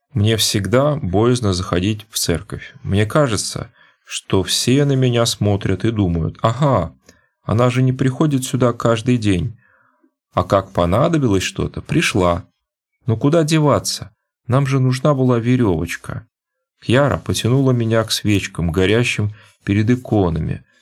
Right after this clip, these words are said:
но я сначала подошла к женщине, которая продавала книги. «Извините, нам надо сменить верёвочку от крестика. Только я боюсь её перерезать. Она ещё не до конца стёрлась.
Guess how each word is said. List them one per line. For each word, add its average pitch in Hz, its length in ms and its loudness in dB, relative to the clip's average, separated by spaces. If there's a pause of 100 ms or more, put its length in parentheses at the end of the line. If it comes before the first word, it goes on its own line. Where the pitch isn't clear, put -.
(120)
но 95 60 2
я 104 120 4
сначала 104 400 0
подошла 104 500 -2
к 90 60 -8
женщине, 104 520 -2
которая 90 400 -2
продавала 104 580 0
книги. 85 520 -6 (360)
«Извините, 120 680 0 (600)
нам 113 200 2
надо 139 240 2
сменить 135 540 -2
верёвочку 120 680 0
от 120 140 0
крестика. - 680 -4 (600)
Только 131 280 2
я 139 100 4
боюсь 135 420 0
её 131 180 2
перерезать. 135 760 0 (720)
Она 117 280 2
ещё 135 420 2
не 117 160 -2
до 127 120 2
конца 135 440 0
стёрлась. 113 800 0